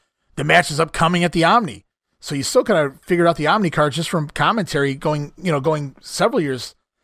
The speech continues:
into the future. Uh, but Lex does an okay job here. He says he waited a full year for this match. He's referencing the last time he challenged Flair for the title was Starrcade eighty-eight. So it has been a full year. He says what goes around comes around because now Lex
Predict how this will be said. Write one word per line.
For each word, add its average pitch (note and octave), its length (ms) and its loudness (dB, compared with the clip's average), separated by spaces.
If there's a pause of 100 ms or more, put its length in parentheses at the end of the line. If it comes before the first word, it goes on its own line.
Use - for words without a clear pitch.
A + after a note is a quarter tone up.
(120)
into D3 120 -2
the C3+ 80 -2
future. - 460 -6 (520)
Uh, C#3+ 140 0
but G#3+ 140 0
Lex E4+ 220 2
does F#3+ 220 2
an F3+ 60 2
okay E3+ 260 2
job D#3 340 2
here. D#3+ 160 0
He F3 80 2
says E3 440 -2 (260)
he G3 140 0
waited F#3 240 4
a C#3+ 40 0
full C4+ 400 2
year A#3 280 4
for G3+ 100 -4
this D#3+ 180 -2
match. C#3 200 0
He's B2+ 100 -4
referencing E3 760 0
the D3+ 200 -6
last F3 320 2
time E3 100 0
he D3 120 -4
challenged G3 420 0
Flair G#3 240 2
for - 80 -8
the D3+ 100 -4
title A#3 340 2
was E3+ 220 -2 (220)
Starrcade G#3+ 580 2
eighty-eight. G3+ 580 2 (240)
So - 180 -2
it F3 60 4
has G#3+ 200 4
been F#3+ 200 0
a E3+ 80 -2
full G#3 280 2
year. F3+ 340 2 (220)
He F#3 100 -8
says F3 180 -2
what E3 140 0
goes G3 300 2
around A3 320 2
comes G#3 260 0
around D3+ 220 2
because D3 280 -4
now G#3 220 2
Lex G#3 560 0